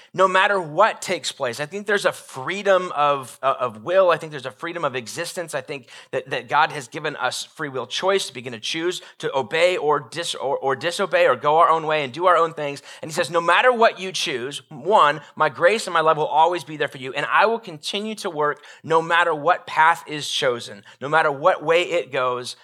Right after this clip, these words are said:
God is at work or can be at work or is behind everything, in, and in everything, that nothing is ever a lost cause. In all things,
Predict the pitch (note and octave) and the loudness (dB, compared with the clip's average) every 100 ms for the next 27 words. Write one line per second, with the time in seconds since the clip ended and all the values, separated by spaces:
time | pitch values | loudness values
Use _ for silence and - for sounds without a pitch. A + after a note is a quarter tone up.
0 | _ _ A2+ D#3+ E3 B2+ D#3+ F#3 G3+ F3 | _ _ 2 4 4 2 -2 -2 0 0
1 | E3+ C#3+ C#3 C#3+ C3+ C3 - F3 F3 F#3 | 0 0 -2 -2 -4 -6 -4 -6 -4 -2
2 | E3 D3+ C3 A#2+ B2 C3 C3+ - D3 F3+ | -2 -2 -2 -2 -2 -2 -2 -2 -4 -6
3 | E3 E3 E3+ D#3 D#3+ D#3+ - D3 C#3+ - | -4 -4 -4 -2 -4 -4 -4 -4 -4 -12
4 | G#2+ G#2+ - - - D#3+ - C#3+ D#3 E3+ | -14 -16 -20 -20 -6 -6 -4 -6 2 2
5 | F3+ - F#3+ A3+ A3+ E3 F3+ E3 D3 B2 | 2 -4 0 0 0 0 0 0 -10 -12
6 | A2 A2 C3+ D#3+ G#3 G#3+ F#3+ D3+ F3 E3+ | -12 -12 -4 2 2 2 -2 2 0 2
7 | E3 D#3 D3 - - C3 G2+ - - - | 2 4 4 2 -6 -4 -4 -8 -20 -20
8 | _ _ _ _ - G3 A3+ A3+ A3+ G3+ | _ _ _ _ -4 0 0 0 -4 -10
9 | _ D#3+ F3+ F3+ F3+ F3 D#3 C#3+ C#3 C#3+ | _ 4 6 6 4 0 -6 -6 -6 -12